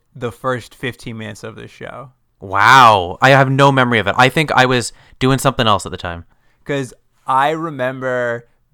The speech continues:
Speaker 1: basically up to, like, the introduction of all the characters,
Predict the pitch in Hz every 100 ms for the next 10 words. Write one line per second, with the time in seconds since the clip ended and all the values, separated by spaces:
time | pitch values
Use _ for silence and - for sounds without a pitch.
0 | _ 139 143 - 165 - 156 143 135 127
1 | 120 _ _ _ _ _ _ _ 139 160
2 | - - 180 165 147 135 131 139 131 127
3 | 135 131 139 135 110 120 113 104 117 127
4 | - 175 180 196 -